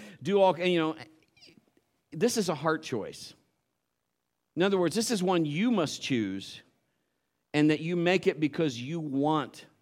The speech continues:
to make it. Meaning you know you're not perfect, meaning you know what your past is like,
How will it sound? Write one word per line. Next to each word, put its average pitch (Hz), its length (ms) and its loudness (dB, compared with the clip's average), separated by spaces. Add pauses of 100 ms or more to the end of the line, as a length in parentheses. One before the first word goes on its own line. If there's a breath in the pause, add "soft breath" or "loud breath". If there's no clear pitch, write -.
to 127 120 -2
make 117 340 0
it. - 260 -14 (640)
Meaning 196 480 4
you 185 200 -2
know 190 180 4
you're 202 160 2
not 170 200 0
perfect, 160 440 -4
meaning 175 300 4
you 170 120 0
know 156 340 6
what 175 200 2
your 165 240 0
past 160 460 0
is 139 100 -6
like, 156 280 0